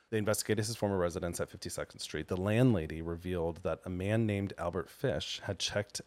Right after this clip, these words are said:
out of the now rooming house mere days prior. So she actually agreed,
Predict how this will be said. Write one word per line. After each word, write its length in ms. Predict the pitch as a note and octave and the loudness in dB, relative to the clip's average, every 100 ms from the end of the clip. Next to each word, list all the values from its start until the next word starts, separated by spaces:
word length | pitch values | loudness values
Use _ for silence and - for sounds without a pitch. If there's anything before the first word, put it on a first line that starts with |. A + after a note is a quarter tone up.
| - | -2
out 340 | G#2+ F2 - - | 0 0 -4 -8
of 100 | G2 | -4
the 80 | G2 | -2
now 360 | F2+ F2+ G#2+ | 0 2 2
rooming 500 | A2 G2+ A#2+ A#2+ F#2 E2+ | 2 2 4 4 2 -4
house 480 | F2+ E2+ E2 - - | -4 -4 -4 -8 -10
mere 220 | G#2+ F2+ F2+ | -10 -8 -6
days 340 | E2+ D#2 D2+ | -8 -8 -10
prior. 480 | - D#2+ E2 - A2 _ _ _ - | -10 -8 -6 -8 -10 _ _ _ -2
So 200 | - G#2 | 4 4
she 240 | - A2+ A2 | 4 2 2
actually 300 | - A#2+ G2+ | 2 0 0
agreed, 540 | F#2+ G2 F#2 F#2 | 0 0 0 -2